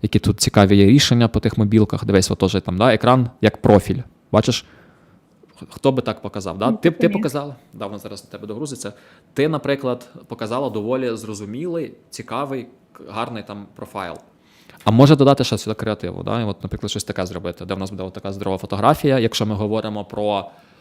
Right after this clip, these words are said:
Speaker 1: про луки, про там якусь естетику, красу, то, можливо, от щось в такому стилі, де людина може щось буде більше додавати, ніж просто там інформація про свій імейл там, і якусь штуку. Може, в неї тут буде в ебауті мої улюблені бренди,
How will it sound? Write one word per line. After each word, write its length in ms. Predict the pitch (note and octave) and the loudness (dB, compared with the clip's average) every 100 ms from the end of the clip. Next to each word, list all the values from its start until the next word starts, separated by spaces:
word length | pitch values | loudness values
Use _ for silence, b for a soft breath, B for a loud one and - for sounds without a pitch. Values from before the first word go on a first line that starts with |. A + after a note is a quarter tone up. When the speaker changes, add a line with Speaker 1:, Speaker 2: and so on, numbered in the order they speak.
| B B - | B B -4
Speaker 1:
про 100 | G#2 | -2
луки, 600 | G2+ C3+ D3 C3 B2 A#2+ - | 2 4 2 0 0 -2 -4
про 360 | G#2 F#2+ F#2 | -6 -4 -6
там 260 | F2+ F2 F#2+ | -8 -8 -10
якусь 400 | F#2 G2+ F#2+ - | -10 -8 -8 -8
естетику, 580 | G2+ B2+ B2+ A#2+ - A#2 | -6 -2 -2 -4 -6 -8
красу, 680 | G2+ F#2+ - B2+ C#3 D3 C#3 B B B | -8 -12 -8 -4 -2 -2 -6 B B B
то, 100 | G2 | -12
можливо, 420 | G#2 G2 A#2+ A#2+ A2+ | -10 -4 -2 -2 -4
от 200 | - - | -8 -12
щось 160 | A2 | -10
в 40 | - | -6
такому 300 | - G2 F#2+ | -2 -2 -2
стилі, 360 | - G2 G2+ A2+ _ _ _ - | -6 -6 -8 -12 _ _ _ -12
де 220 | G2 A2+ | -4 -2
людина 360 | A2+ G#2+ A#2 A2+ | 0 -2 -4 -4
може 240 | A2+ A2 | -6 -8
щось 140 | - | -10
буде 180 | G#2+ A2 | -8 -6
більше 320 | G#2 A#2+ - | -2 -2 0
додавати, 400 | G#2 G2+ G#2 A2+ | -2 0 0 -2
ніж 140 | G2+ - | -6 -8
просто 260 | G#2+ - | -8 -8
там 140 | G2 G2 | -8 -10
інформація 600 | G2+ G2+ G2+ G2 G#2 G2+ | -10 -8 -6 -6 -8 -8
про 160 | G2 | -8
свій 240 | - G#2 - | -6 -6 -6
імейл 340 | G2+ A2 A2+ | -4 -4 -4
там, 200 | G2 F#2+ | -6 -8
і 60 | F#2+ | -6
якусь 360 | F#2 G2+ G2 - b | -4 -4 -6 -8 b
штуку. 460 | - - G2 - F2 B B B | -12 -6 -6 -6 -10 B B B
Може, 280 | G#2+ B2 C3 | -4 -2 -2
в 40 | |
неї 180 | A#2+ A#2+ | -6 -6
тут 180 | B2 G#2+ | -8 -10
буде 400 | A2 A#2 A#2 A2 | -6 -2 -2 -2
в 160 | G2 - | -6 -6
ебауті 580 | G2+ A2 A2+ A2 - G#2+ | 4 8 8 8 4 0
мої 220 | G#2+ G#2+ | 2 4
улюблені 420 | A#2 A#2 A#2 A#2+ | 6 4 0 -6
бренди, 460 | A#2+ G#2 F2+ E2 | -6 -6 -6 -8